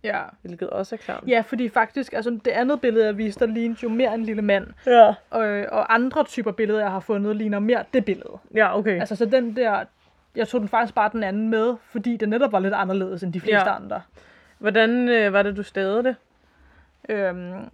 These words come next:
Speaker 1: Yara, du kan lige prøve at se her.
Speaker 2: Ja, jeg skal lige se de andre billeder her.
Speaker 1: Ja, Yara Mayahu.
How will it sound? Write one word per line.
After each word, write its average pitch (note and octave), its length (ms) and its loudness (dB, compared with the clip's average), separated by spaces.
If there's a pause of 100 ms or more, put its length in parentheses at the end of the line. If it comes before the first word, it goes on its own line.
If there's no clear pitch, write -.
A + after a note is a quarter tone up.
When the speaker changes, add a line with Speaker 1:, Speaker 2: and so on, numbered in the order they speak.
(540)
Speaker 1:
Yara, A#3 600 0
du G#3 120 -8
kan F#3+ 120 -6
lige G3 100 -6
prøve F#3+ 240 -10
at F3+ 80 -10
se F#3+ 220 -12
her. G3+ 220 -8 (180)
Speaker 2:
Ja, F#3+ 140 -8 (240)
jeg G3 100 -8
skal G#3 140 -8
lige G#3+ 100 -4
se F#3+ 180 -4
de F#3 140 -8
andre F#3 160 -10
billeder - 320 -8
her. G3 240 -10 (140)
Speaker 1:
Ja, - 140 -10 (140)
Yara A#3+ 760 -4
Mayahu. G3 1700 -8